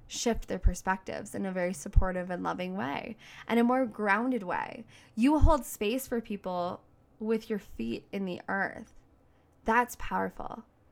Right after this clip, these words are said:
You don't always have to be up in the clouds. You can stand strong and stand tall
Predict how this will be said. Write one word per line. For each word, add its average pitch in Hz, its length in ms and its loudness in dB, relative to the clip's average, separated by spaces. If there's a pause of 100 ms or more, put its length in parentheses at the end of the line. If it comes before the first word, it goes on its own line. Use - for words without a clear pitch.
(400)
You 226 80 0
don't 262 220 2
always 226 300 4
have 226 180 -4
to 214 80 -12
be 208 240 -8
up - 320 0
in 208 140 -4
the 185 100 -6
clouds. - 600 -8
You 202 200 -4
can 240 260 -2
stand 202 420 -4
strong 180 500 0
and 185 180 -6
stand 180 360 -4
tall 190 400 2